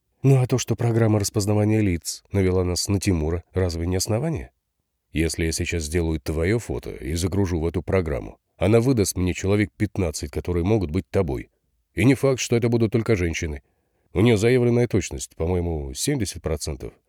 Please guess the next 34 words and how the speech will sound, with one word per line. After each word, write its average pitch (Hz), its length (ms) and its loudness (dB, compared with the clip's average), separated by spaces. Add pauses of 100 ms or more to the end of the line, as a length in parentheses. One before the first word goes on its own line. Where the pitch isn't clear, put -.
(140)
если 104 280 2
не 117 120 4
ниже». 87 280 -4 (480)
«Хорошо, - 480 -6 (280)
но, 95 100 0
может, 104 200 0
Максаковым 85 520 -2
самим 131 340 0
будет 90 260 -4
интересно 85 440 -2
это 76 120 -8
всё - 160 -6
узнать?» 73 340 -8 (440)
«С - 60 -16
чего 160 320 4
бы 76 160 -2
это? - 180 -18 (400)
Почти 123 320 2
два 147 160 2
года 131 180 0
прошло, 87 500 -6
их 110 180 0
сын 123 240 0
не 135 100 2
числится 107 480 -4
даже 98 200 0
пропавшим 117 440 0
без 80 160 -2
вести, - 280 -12 (140)
а 95 100 -2
уж 101 120 -2
тем 113 160 0
более 113 200 2
убитым. 85 400 -4